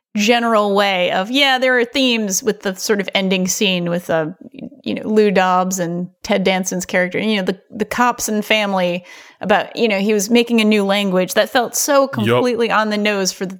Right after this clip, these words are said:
Speaker 1: theme of the show, you know, because as you were saying earlier, it, one of the, the coolest things about the show is that, you know, it, everything in it does tie into the theme of miscommunication is the root of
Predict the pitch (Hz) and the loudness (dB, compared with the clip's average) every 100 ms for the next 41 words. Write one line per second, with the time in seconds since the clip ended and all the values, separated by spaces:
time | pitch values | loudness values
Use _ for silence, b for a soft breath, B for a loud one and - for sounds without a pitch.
0 | _ - 214 202 190 - 185 180 175 - | _ -2 0 0 0 0 -2 -4 -4 0
1 | 214 185 165 - - 202 170 185 214 190 | 0 0 -2 -6 -6 -4 -4 -6 -4 -4
2 | 185 - B B B - 208 233 226 254 | -6 -10 B B B -6 0 2 2 2
3 | 262 277 294 233 190 185 - 214 220 208 | 2 2 2 2 0 -2 -2 -2 -2 -2
4 | 196 _ - 214 220 - 233 214 - 339 | -6 _ -14 -4 0 4 6 4 2 2
5 | 302 233 214 196 202 - 202 190 190 196 | 4 4 2 2 -2 0 0 0 -4 0
6 | 190 185 - 220 185 185 180 - - - | 0 0 -4 -2 0 0 0 -2 -14 -12
7 | - 247 240 233 220 202 - 202 185 196 | 0 2 4 4 2 0 0 -2 0 0
8 | 190 - - 202 196 180 180 180 196 175 | 0 -4 -2 0 0 -2 -4 -2 -2 -2
9 | 160 190 190 - 190 185 - 190 180 175 | -4 -2 -4 -4 -6 -2 -2 -2 -4 -4
10 | 175 185 185 190 175 175 175 | -2 -2 0 0 0 -2 -2